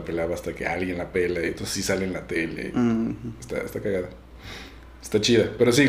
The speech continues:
Speaker 1: o sea, me acordé porque la zona rural es así, no hay nada.
Speaker 2: Sí,
Speaker 1: Así,
Speaker 2: o, o
Speaker 1: ¿no?
Speaker 2: sea, acá es muy verde y todo, o sea, es,
Speaker 1: Ya.
Speaker 2: es muy
Speaker 1: Ajá,
Speaker 2: bella.
Speaker 1: también eso es chido, como en China hay de todos los climas, ¿no?
Speaker 2: Sí.
Speaker 1: Que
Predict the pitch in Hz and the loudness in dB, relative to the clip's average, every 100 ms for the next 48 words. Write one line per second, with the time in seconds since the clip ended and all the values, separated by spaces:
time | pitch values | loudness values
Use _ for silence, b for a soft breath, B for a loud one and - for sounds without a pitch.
0 | 135 113 123 - - 110 110 117 113 120 | 8 8 8 6 4 2 4 6 8 8
1 | 120 117 120 117 101 98 117 117 110 110 | 8 8 6 6 4 6 6 6 6 8
2 | 110 120 131 104 110 110 104 104 98 98 | 8 8 6 6 4 2 4 4 2 -2
3 | - - - - - - - - - - | -16 -20 -20 -20 -20 -20 -20 -16 -12 -6
4 | 87 90 - - 101 113 123 123 113 98 | -4 -4 -8 -2 4 8 8 8 6 2
5 | - - - 143 135 139 156 151 151 160 | -2 -4 6 6 8 6 6 6 6 4
6 | 147 175 190 - 143 147 135 135 131 104 | 6 6 6 4 4 6 8 8 6 2
7 | 117 117 101 98 107 107 98 - 123 123 | 4 4 2 0 0 4 4 4 2 4
8 | 123 123 127 131 131 127 135 175 175 170 | 6 8 8 8 8 8 8 8 4 4
9 | 165 156 135 127 117 113 123 143 147 139 | 8 8 8 6 6 6 6 8 8 6
10 | 113 117 120 113 98 - 107 107 92 - | 6 8 10 8 4 2 4 4 2 -4
11 | 92 113 131 123 B B B B - 247 | -6 0 2 2 B B B B -4 0
12 | 262 | 0